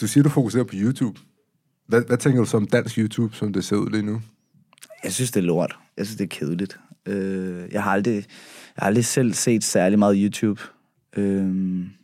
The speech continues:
Speaker 2: ej, jeg, jeg, jeg gider faktisk ikke at sidde her og sige, det er lort, fordi jeg ser ikke noget af det.
Speaker 1: Ja.
Speaker 2: Øhm,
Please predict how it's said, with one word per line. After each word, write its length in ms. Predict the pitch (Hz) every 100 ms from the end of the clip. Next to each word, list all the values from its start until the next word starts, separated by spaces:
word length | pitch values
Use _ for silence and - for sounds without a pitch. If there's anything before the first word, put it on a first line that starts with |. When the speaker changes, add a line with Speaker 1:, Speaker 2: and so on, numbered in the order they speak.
| _ _ _ _ _ _ _ -
Speaker 2:
ej, 160 | -
jeg, 160 | 117 113
jeg, 160 | 113 117
jeg 200 | 117 110
gider 200 | 151 143
faktisk 200 | 127 117
ikke 120 | 127
at 60 |
sidde 380 | 117 - - 127
her 120 | 127
og 60 | 110
sige, 160 | - 120
det 60 |
er 40 | 117
lort, 260 | 104 123
fordi 240 | 123 110 110
jeg 100 | 98
ser 240 | - 139
ikke 200 | 131 131
noget 200 | 127 120
af 100 | 101
det. 80 | 135 - _ _ -
Speaker 1:
Ja. 80 | 104 - _ _ -
Speaker 2:
Øhm, 680 | 104 98 95 92 90 87 82